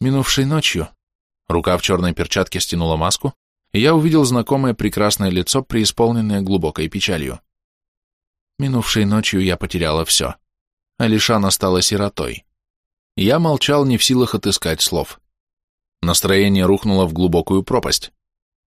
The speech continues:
Проклятье! Если бы я прибыл сюда еще ночью, когда мы поговорили с Орбитом и узнали последние новости, мне осталось одно: броситься в жаркую битву и погибнуть, продолжила девушка, сердито утирая щеку,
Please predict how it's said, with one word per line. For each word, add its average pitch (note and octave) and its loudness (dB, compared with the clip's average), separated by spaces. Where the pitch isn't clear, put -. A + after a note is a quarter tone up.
Проклятье! D2+ -6
Если F2+ 0
бы G#2+ 2
я A2+ 4
прибыл A#2 2
сюда G#2+ 2
еще G#2+ 2
ночью, C3 0
когда F#2+ 0
мы G2+ 0
поговорили G#2 2
с G2+ 2
Орбитом G#2 0
и - 2
узнали F#2+ 2
последние F#2 0
новости, A2+ -2
мне D#3 2
осталось G#2 2
одно: G2 -4
броситься A2 2
в G#2 2
жаркую G#2+ 2
битву A2 0
и B2 -2
погибнуть, F#2+ -6
продолжила D#2+ 0
девушка, F2+ -2
сердито G2 0
утирая F2 0
щеку, - -4